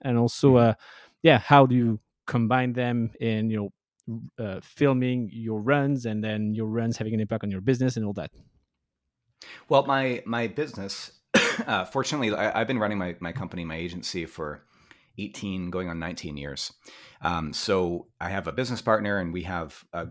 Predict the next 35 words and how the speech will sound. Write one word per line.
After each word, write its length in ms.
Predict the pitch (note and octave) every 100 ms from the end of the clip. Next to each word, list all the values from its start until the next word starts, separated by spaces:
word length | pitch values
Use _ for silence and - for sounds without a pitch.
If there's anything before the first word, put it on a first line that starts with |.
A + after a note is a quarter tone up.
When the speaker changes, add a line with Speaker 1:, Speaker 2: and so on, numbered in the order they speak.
| -
Speaker 2:
a 60 |
great 240 | G2+ G2 F2
team 300 | - D2+ C2+
that 80 | -
we've 160 | D#2 D2+
built. 300 | D#2 C#2+ -
And 180 | D2+
so 240 | - F#2 E2+
for 220 | - G2+
me, 340 | G2 A2+ B2
that's 480 | G#2+ F#2 F2+ - - - _ _ _ -
a 60 | F#2+
little 240 | A#2+ D3
bit 80 | C#3+
more 180 | C3 G#2+
of 60 |
a 20 |
part-time 380 | - F2+ - D#2+
job 220 | D2+ C2 C2
now. 180 | C2 - _
And 140 | - E2+
that's, 260 | - -
Speaker 1:
Okay. 100 | - - - - - _
Speaker 2:
that's 220 | G#2+ A2+
really 200 | B2+ A2
been 200 | F#2 G2
the 80 | F2+
key 200 | F2 G2+
to 60 | F2+
my 140 | E2
success. 440 | E2 - - C#2+ -
That's 260 | F#2 -
freed 400 | - - A2 A2
me 180 | G2+ E2
up 260 | D2+ C#2+